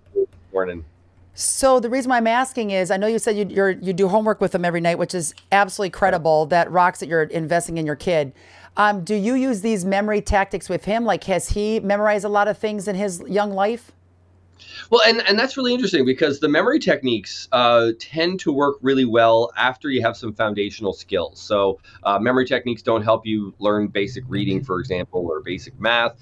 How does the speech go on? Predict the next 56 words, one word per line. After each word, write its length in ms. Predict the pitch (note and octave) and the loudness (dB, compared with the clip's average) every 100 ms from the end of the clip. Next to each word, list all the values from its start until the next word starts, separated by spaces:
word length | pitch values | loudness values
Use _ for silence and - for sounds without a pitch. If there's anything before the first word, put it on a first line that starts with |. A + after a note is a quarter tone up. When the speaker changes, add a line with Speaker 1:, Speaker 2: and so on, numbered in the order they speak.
| - - | -18 -4
Speaker 1:
But 80 | C#3 | 2
once 200 | D#3 G#3 | 4 2
you 60 | A#3 | 0
start 220 | - G3+ | 0 0
to 80 | C3 | 0
get 180 | C#3 C#3 | 2 4
into 340 | C3+ - B2 | 2 0 0
doing 260 | A#2 A2+ G2+ | 2 0 2
homework, 400 | B2+ C3+ C3+ - | 0 2 0 2
for 180 | C3 | -2
example, 440 | A#2+ C3 B2 C#3 C3 | 0 0 0 0 0
there's 260 | G#2+ G#2 | 0 0
a 40 | G2+ | -2
technique 400 | - G#2+ A#2 A2+ | -6 -4 -4 -2
called 240 | G#2+ F#2 | 0 0
focus 340 | - A#2 D3 - | 0 0 0 -4
bursts 420 | C#3 E3+ - - | -2 -2 -6 -2
that 80 | A#2+ | -2
I 80 | |
came 220 | B2 C3 C3 | 0 0 0
up 140 | C3+ | 0
with. 220 | E3+ G3 - - - - | -2 -4 -8 -18 -10 0
And 380 | C3+ C3 B2+ - | 2 4 2 -2
essentially 640 | B2+ B2+ - E3+ E3+ E3 D3 | -4 -4 -2 0 0 0 2
what 160 | B2 | 2
it 120 | A#2+ A2 | 2 2
does 300 | A2+ A2 A2 | 2 2 0
is 220 | G#2 - - - - | 0 -2 -12 -20 0
it 260 | B2 B2+ - | 2 2 0
allows 460 | A#2 A#2+ C3+ C#3+ C#3 | 2 4 4 4 0
you 120 | B2+ | -2
to 80 | A#2 | 0
maximize 640 | A2 A#2 - B2 A2+ G#2 | 0 -2 -4 -2 0 0
your 100 | F#2+ | -2
focus 440 | G#2 G2 G2+ F#2+ | 0 0 -2 -6
and 100 | F#2 | -6
get 140 | F#2+ G2 | -2 -2
into 200 | G2 F#2+ | -2 -6
flow 300 | - A2 A2 | -2 0 0
state 340 | - G2 F#2+ | -2 -2 -2
when 140 | F#2+ G2 | -2 -2
you 140 | G#2 | -2
want 300 | F#2 F2+ - | -2 -4 -6
to. 120 | - - | -18 -20
So 240 | - G#2+ | -4 0
this 180 | C3+ D3 | 0 -2
is 80 | D#3+ | -2
something 340 | D#3 D3 C#3+ | -2 0 0
that 100 | B2 | 2
I 100 | A2+ | 2
came 240 | A#2 B2+ B2 | 2 2 2
up 160 | A#2 | 0
with 160 | A#2 G#2+ | 0 0
actually 380 | A#2+ - A#2+ G#2+ | -2 -2 0 2
in 120 | G2+ | 2
the, 160 | F2+ | -2